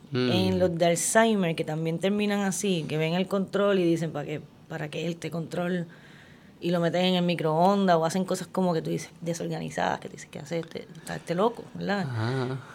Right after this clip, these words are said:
Speaker 2: El del Alzheimer tiene lo que llaman anosognosia, que es la falta de conocimiento de que están enfermos. Y entonces esas personas, tú les preguntas,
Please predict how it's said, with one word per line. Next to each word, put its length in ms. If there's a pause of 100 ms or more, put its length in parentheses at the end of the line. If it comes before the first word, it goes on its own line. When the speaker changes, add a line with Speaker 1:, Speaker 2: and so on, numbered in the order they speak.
Speaker 2:
El 460
del 240
Alzheimer 880
tiene 220
lo 80
que 60
llaman 220
anosognosia, 800
que 80
es 60
la 160
falta 420
de 120
conocimiento 640
de 100
que 60
están 220
enfermos. 560 (840)
Y 180
entonces 500
esas 200
personas, 380
tú 80
les 100
preguntas, 520